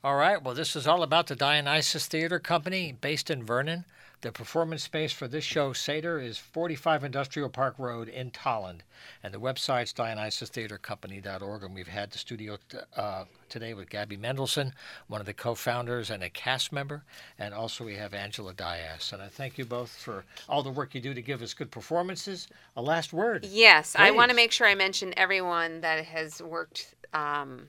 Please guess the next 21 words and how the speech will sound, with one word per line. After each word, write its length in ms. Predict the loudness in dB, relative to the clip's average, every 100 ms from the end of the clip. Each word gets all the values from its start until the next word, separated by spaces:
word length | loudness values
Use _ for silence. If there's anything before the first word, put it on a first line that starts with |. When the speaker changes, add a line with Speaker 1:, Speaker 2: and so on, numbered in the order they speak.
| -14 -6
Speaker 2:
so 240 | 2 4
hard 240 | 4 2
on 120 | 0 -4
the 60 |
show. 360 | 0 4 6 4
Speaker 1:
Tip 160 | 0 -4
the 100 | -6
hat. 200 | -8 -4
Speaker 2:
So 180 | 8 12
I 160 | 12 12
will 100 | 10
go 180 | 6
down. 460 | 8 10 10 8 8
Uh, 260 | 8 10 10
we 120 | 4
have, 460 | 4 10 12 12 10
again, 440 | 2 2 4 4 2
Michelle 380 | 0 4 4
Abbazia 580 | 6 6 4 0 0 -2
playing 400 | 0 0 0 -2
Margit, 720 | -4 -4 -6 -8 -4 -2 -2